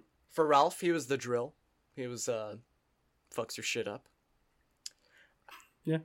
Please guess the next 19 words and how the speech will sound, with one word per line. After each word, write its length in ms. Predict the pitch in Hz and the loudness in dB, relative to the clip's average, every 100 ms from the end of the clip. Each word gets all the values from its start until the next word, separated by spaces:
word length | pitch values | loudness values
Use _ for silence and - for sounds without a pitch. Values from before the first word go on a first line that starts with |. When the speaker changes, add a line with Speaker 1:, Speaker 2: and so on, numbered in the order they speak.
| - | -2
Speaker 2:
yeah. 120 | 131 | -2
Speaker 1:
And 140 | 139 214 | 0 0
then 100 | 254 | 2
I 60 | 262 | 2
put 260 | 254 262 | 2 0
Leonardo 760 | 196 233 233 214 220 226 214 160 | 2 4 4 4 4 4 4 4
as 400 | 131 151 160 131 | 4 4 2 -2
the 320 | 120 165 170 | -4 -4 -2
plaque 480 | 170 - 175 190 190 | -4 -4 2 2 0
scraper, 680 | - - 180 160 151 131 117 | -8 -2 -2 -2 0 0 2
the 120 | 117 | 0
main 360 | 135 143 160 160 | 0 2 0 -2
tool, 560 | - 165 160 151 123 | -4 -2 2 2 0
the 120 | 113 120 | -2 -2
one 240 | 131 139 | 0 0
that's 180 | 135 131 | -2 0
always 540 | 135 139 139 135 127 | 2 2 2 2 2
Speaker 2:
Mm. 20 | 120 | 2
Speaker 1:
fucking, 680 | 117 113 107 117 113 110 | 2 2 -2 -6 -10 -16